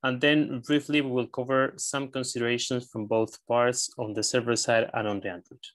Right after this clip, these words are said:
Again, there's gonna be a lot of information. Uh, do not hesitate to raise, to rise up questions on Slack that I'm not watching now, but I will later on,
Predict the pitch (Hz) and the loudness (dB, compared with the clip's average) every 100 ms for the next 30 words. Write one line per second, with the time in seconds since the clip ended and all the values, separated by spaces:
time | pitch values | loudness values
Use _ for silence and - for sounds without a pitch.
0 | _ _ - - - - 123 - 131 131 | _ _ -18 -16 -18 -8 -6 2 2 4
1 | 127 120 110 113 117 131 139 165 156 165 | 2 2 4 4 6 6 6 0 -2 -2
2 | 165 165 - 165 165 170 165 - - 127 | 0 2 0 -2 -2 -2 -4 -10 -8 -4
3 | 117 110 120 117 110 120 - 123 123 - | -2 -2 0 0 0 -2 -2 -2 -4 -4
4 | 117 120 120 - - - 117 117 113 - | -2 0 0 -2 -8 -4 2 2 2 0
5 | 113 _ 123 113 - 117 110 - - 113 | -4 _ -4 -4 -4 -4 -6 -12 -8 -6
6 | 107 101 101 98 - 123 147 - - 107 | -6 -6 -8 -6 -2 2 2 0 -2 0
7 | 104 110 - - - 113 - 104 117 - | 0 -2 -4 -12 -6 -4 -4 -6 -6 -4
8 | - 110 110 107 107 110 110 143 196 | -4 -4 -4 -2 0 0 2 0 -2